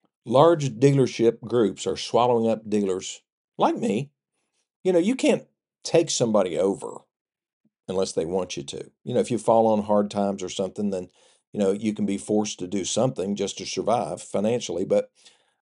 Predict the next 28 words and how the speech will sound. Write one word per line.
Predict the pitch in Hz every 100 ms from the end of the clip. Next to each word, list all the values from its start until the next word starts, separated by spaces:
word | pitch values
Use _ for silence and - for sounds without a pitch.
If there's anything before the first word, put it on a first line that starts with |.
| -
uh, | 110 101 104
you | 135 113
know, | 104
there's | 113 120
no | 151
such | 139 139 -
thing | 143 120
as | 101
a |
hostile | 98 123 117 - 101
takeover | - 123 127 98 87 92 -
of | 98 92
a | 90
privately | - - 110 107 - 107 87
held | 92 90 -
company. | - 107 - 127
So | - 104
nobody | 117 135 127
could | 110
just | 107 104
come | - 110
in | 104
and | 82 73 - _ _ -
buy | 104 107
me | 98 98 101
out. | 110 - _ _ - _ _ _
But | -
now, | 107 110 -